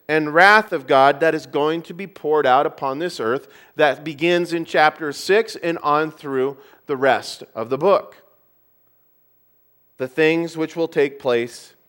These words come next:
after this. And so as we look at that, we read again in verse one, it says, "After these things, I," John says, "looked and beheld a door standing open in heaven, and the first voice which I heard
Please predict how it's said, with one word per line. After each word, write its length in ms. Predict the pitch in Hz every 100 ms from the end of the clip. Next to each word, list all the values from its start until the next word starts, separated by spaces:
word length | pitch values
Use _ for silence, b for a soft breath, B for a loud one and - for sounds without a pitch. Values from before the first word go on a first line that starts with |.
| _ _ -
after 360 | 113 - 117
this. 580 | 127 156 - - - - _ _ _ _ _ _ _ b b b
And 100 | 175
so 140 | 220 208
as 100 | 185
we 120 | 220
look 200 | 285 285
at 120 | -
that, 220 | 175 170
we 80 | 170
read 220 | 180 220
again 280 | 196 185 196
in 120 | 170
verse 280 | 165 170 -
one, 260 | 175 170 156
it 100 | 143
says, 240 | 180 160
"After 380 | - 220 - 254
these 420 | 180 202 185 - _ -
things, 480 | 185 156 147 151 -
I," 340 | 165 170 180
John 400 | 170 151 147 165
says, 400 | 175 170 156 147
"looked 300 | 156 190 202
and 120 | 170 165
beheld 440 | 156 147 151 - B B B 139
a 60 |
door 260 | 135 131 160
standing 400 | - 170 185 180
open 300 | 165 165 180
in 80 | 175
heaven, 300 | 135 131 160
and 120 | 147
the 60 |
first 400 | 143 - 185 196
voice 500 | 165 156 175 147 147
which 200 | 151 147
I 160 | 143 147
heard 640 | 156 220 185 156 185 -